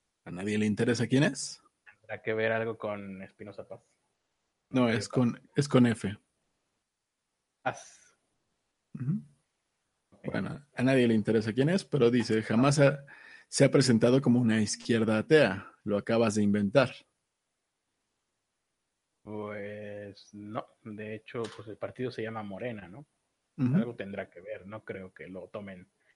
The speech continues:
Speaker 2: Eh, si fuera ateo, ¿quién? ¿López Obrador o quién? ¿O los dirigentes? O, pues en fin, eh, el caso es que alguien que no es Chumel Torres introduce el término ateo, ¿no?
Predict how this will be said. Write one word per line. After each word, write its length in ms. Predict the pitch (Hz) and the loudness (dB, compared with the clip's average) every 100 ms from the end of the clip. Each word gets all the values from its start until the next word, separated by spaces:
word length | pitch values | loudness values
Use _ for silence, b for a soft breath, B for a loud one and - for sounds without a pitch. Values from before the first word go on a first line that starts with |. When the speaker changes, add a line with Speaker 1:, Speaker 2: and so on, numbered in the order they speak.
| _ _ _ _ _ _ | _ _ _ _ _ _
Speaker 2:
Eh, 180 | 101 107 | -14 -14
si 160 | - 107 | -14 -4
fuera 440 | 127 156 156 131 | 2 2 2 0
ateo, 720 | 110 127 131 139 123 101 - _ - | -4 -4 -2 -2 -4 -6 -12 _ -14
¿quién? 240 | 120 120 | -12 -10
¿López 220 | 120 113 123 | -10 -10 -10
Obrador 440 | 107 101 127 165 | -8 -6 -6 -6
o 160 | 143 - | -8 -10
quién? 300 | 113 104 98 - | -16 -16 -20 -20
¿O 100 | 95 | -20
los 260 | 95 _ | -20 _
dirigentes? 680 | 98 98 107 147 151 117 - | -20 -18 -12 -12 -12 -16 -14
O, 220 | 78 98 _ _ _ _ _ _ _ _ _ _ _ - | -18 -18 _ _ _ _ _ _ _ _ _ _ _ -16
pues 180 | - | -12
en 120 | 139 120 | -10 -12
fin, 140 | 92 _ | -16 _
eh, 340 | - 101 110 110 | -12 -8 -6 -6
el 40 | 110 | -2
caso 180 | 143 160 | -2 -2
es 100 | - | -8
que 140 | - | -4
alguien 580 | 139 165 196 220 254 277 _ _ _ _ _ _ _ - | 0 0 0 -4 -4 -6 _ _ _ _ _ _ _ -6
que 100 | 117 | -4
no 120 | 123 | -4
es 120 | 120 | -6
Chumel 360 | - 107 104 - | -8 -8 -8 -6
Torres 500 | 113 110 147 - _ _ _ _ _ _ _ | -4 -4 -6 -10 _ _ _ _ _ _ _
introduce 720 | 113 117 117 113 113 - 131 127 | -8 -6 -4 -4 -4 -6 -4 -4
el 220 | 107 104 | -8 -8
término 360 | 107 107 110 110 | -6 -6 -6 -8
ateo, 420 | 101 - 107 85 _ | -10 -8 -8 -8 _
¿no? 220 | 95 143 | -14 -14